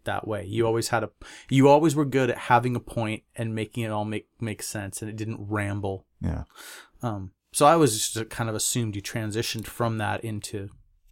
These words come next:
Speaker 2: I was walking my dog, and I ran into a couple who also had a wiener dog,
Speaker 1: Yeah.
Speaker 2: and our dog started playing. The guy asked me what I do. The husband of the couple asked me what I do, and I said, "I'm a counselor."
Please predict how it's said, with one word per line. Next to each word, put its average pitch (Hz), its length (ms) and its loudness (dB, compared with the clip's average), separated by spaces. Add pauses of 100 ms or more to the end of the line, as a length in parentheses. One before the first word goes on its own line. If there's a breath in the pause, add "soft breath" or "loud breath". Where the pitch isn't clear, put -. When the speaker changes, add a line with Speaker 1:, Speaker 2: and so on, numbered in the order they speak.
(280)
Speaker 2:
I 101 120 8
was 95 200 6
walking 90 440 6
my 85 140 4
dog, 78 420 -4 (680)
and 87 240 6
I 82 80 6
ran 82 320 6
into 82 200 2
a - 40 -2
couple 92 340 2
who 87 140 4
also 82 360 2
had 82 200 4
a 76 60 2
wiener 76 260 0
dog, 85 320 0 (360)
Speaker 1:
Yeah. 107 180 -2
Speaker 2:
and 107 140 6
our 87 80 8
dog 90 320 6
started 85 360 4
playing. 82 420 -2 (360)
The 98 80 2
guy 92 220 8
asked 87 260 6
me 92 80 4
what 85 160 6
I 80 120 6
do. 80 260 4
The 90 100 0
husband 85 380 0
of 80 60 0
the 85 60 -2
couple 85 300 0
asked 82 180 -2
me 87 40 0
what 80 100 2
I 80 80 2
do, 82 200 2
and 85 80 4
I 82 40 0
said, 85 180 -2
"I'm 80 80 -2
a 80 60 -4
counselor." 85 540 -2